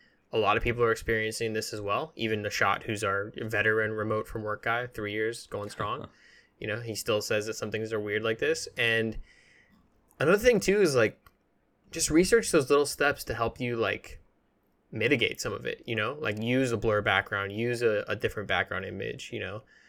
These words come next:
Speaker 1: um, or in, in this particular case, like, maybe you change the settings on your Outlook so your emails don't show up.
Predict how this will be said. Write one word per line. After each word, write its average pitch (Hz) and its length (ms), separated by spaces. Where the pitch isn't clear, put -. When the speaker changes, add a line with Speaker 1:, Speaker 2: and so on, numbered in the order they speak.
Speaker 1:
um, 50 480
or 104 420
in, 110 300
in 110 140
this 110 240
particular 110 400
case, 110 320
like, 107 100
maybe 107 280
you 113 120
change 131 340
the 110 80
settings 101 340
on 95 100
your 101 120
Outlook 101 300
so - 140
your 104 100
emails 101 360
don't 101 200
show 104 160
up. - 220